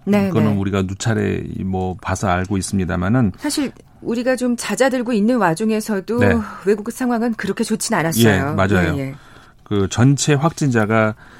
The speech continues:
Speaker 2: 어, 이천백육십칠만 팔천 명 넘어섰고요. 어, 사망자도 칠십칠만 오천 명 넘었습니다. 아까 제가 사망률을 말씀드렸는데 우리나라가 몇 개월 만에 일 점 구구, 그러니까 일자-, 일 하나짜리로 떨어졌다 말씀드렸잖아요.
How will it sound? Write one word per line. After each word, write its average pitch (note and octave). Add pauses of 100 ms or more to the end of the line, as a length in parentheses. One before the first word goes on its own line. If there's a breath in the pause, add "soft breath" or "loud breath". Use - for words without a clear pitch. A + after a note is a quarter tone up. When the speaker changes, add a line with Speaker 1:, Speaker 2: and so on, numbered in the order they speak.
(180 loud breath)
Speaker 2:
어, F#2+
이천백육십칠만 A#2+
팔천 F#3
명 A#2
넘어섰고요. G2+ (520 loud breath)
어, F#2+
사망자도 B2+
칠십칠만 D#3
오천 A2
명 G#2
넘었습니다. F#2 (400 loud breath)
아까 B2
제가 A2
사망률을 D#3+
말씀드렸는데 G2
우리나라가 G2+
몇 G2+
개월 C3
만에 G#2
일 A2
점 B2
구구, F#2
그러니까 G#2
일자-, A#2
일 A2
하나짜리로 G#2
떨어졌다 C3+
말씀드렸잖아요. F#2